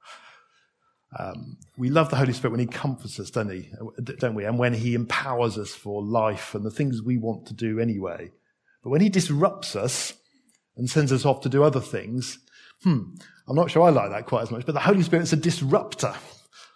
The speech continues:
in these churches, 'cause the Holy Spirit is determined that God's work of mission to the nations is gonna happen. There's a training dynamic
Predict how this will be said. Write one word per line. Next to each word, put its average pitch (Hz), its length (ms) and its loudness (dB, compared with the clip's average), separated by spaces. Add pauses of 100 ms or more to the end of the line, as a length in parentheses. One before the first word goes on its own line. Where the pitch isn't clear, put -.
(380)
in 123 180 0
these 123 200 -2
churches, 113 720 -4 (680)
'cause - 140 -14
the - 60 -8
Holy 170 180 2
Spirit 131 260 2
is 123 80 -4
determined 131 720 -2
that 107 280 -12
God's 165 540 -2
work 95 600 -8 (240)
of 101 180 -10
mission 123 400 -2
to 123 100 -6
the 117 80 0
nations 113 400 -2
is 104 120 -10
gonna 104 200 -8
happen. - 320 -14 (1080)
There's 143 140 0
a 175 40 4
training 185 500 2
dynamic 110 640 0